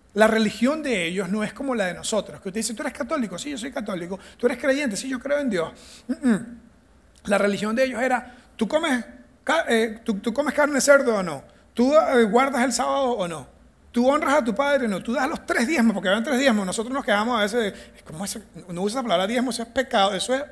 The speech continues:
caca, no se hace, no se habla eso. En la religión, en la, en la religión de ellos habían tres. Y para ellos era, "¿Lo hacemos o no lo hacemos?". No hay zona gris aquí. Y era, la idea era Dios diciéndole, "Esto es lo mejor para usted". En el mundo en el que ellos estaban,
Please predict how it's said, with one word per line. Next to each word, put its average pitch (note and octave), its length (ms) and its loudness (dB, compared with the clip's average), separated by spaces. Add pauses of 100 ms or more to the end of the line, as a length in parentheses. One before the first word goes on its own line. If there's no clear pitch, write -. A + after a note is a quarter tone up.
(260)
caca, A3+ 400 0
no A3 180 0
se C4+ 100 -2
hace, A3 280 4
no F#3 100 -6
se G#3+ 80 -2
habla A#3 120 2
eso. A3+ 120 -6 (360)
En G3+ 120 -2
la G#3 80 4
religión, G3 260 0
en F#3 200 -2
la, F3+ 80 -2
en F#3+ 100 -4
la F#3 80 0
religión F#3 240 -4
de A#3+ 80 0
ellos C#4 140 0
habían B3+ 260 0
tres. G#3 280 2 (760)
Y A3+ 140 6
para A3+ 240 4
ellos C4 180 4
era, - 460 0 (240)
"¿Lo C#3+ 100 -2
hacemos A#3+ 280 2
o C#4 80 6
no G3 120 2
lo F3 60 0
hacemos?". A#3 360 0
No E3+ 180 -4
hay A#3 120 0
zona B3+ 300 0
gris F#3+ 300 -4
aquí. A3+ 320 -10 (600)
Y A3+ 200 4
era, - 640 0
la D#3+ 160 0
idea G#3 360 2
era E3+ 220 0
Dios E3 220 -4
diciéndole, A3+ 500 -2
"Esto - 180 -12
es F#3 60 -12
lo B3+ 80 -8
mejor F#3+ 260 -8
para D3+ 140 -10
usted". A#3 300 -10 (560)
En G#3 180 0
el E3+ 100 -4
mundo B3 380 2
en D4+ 60 -2
el A#3+ 100 0
que G#3+ 120 -8
ellos G#3 200 -4
estaban, F#3 460 -6